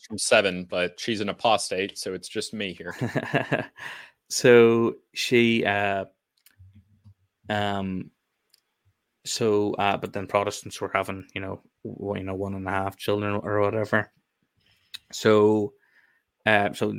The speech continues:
Speaker 2: the demographic shift. So you had, like, the demographic shifts happening. You had the econo-, the world economics, the econo-,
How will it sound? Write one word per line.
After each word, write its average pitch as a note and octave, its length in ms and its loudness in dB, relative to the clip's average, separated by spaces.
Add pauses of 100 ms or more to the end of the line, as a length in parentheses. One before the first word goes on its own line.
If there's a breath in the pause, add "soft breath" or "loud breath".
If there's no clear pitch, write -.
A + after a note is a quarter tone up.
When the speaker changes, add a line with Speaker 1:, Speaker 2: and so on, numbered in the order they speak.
(120)
Speaker 2:
the A2 160 2
demographic G#2+ 640 2
shift. - 220 -6
So A#2 100 2
you G#2+ 140 2
had, G#2+ 180 0
like, G2+ 140 -6
the G#2 60 -8
demographic G#2+ 600 2
shifts - 240 -4
happening. G2+ 300 -6
You G2 120 -6
had G2 460 -4
the G#2 220 -12
econo-, G#2 340 -4
the G#2+ 140 0
world G#2 240 2
economics, G2 520 -8
the G#2+ 80 -6
econo-, G2+ 460 -4